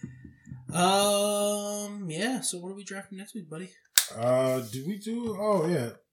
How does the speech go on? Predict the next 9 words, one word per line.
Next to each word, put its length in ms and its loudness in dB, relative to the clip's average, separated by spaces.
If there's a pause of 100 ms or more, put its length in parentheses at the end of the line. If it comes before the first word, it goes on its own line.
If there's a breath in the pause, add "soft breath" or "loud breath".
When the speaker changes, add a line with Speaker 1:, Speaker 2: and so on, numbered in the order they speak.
Speaker 2:
top, 480 -4 (680 loud breath)
top 240 4
five 500 4
voice 380 10
actors 420 4
or 80 2
voice 260 2
performances. 800 -6
Speaker 1:
Okay. 300 4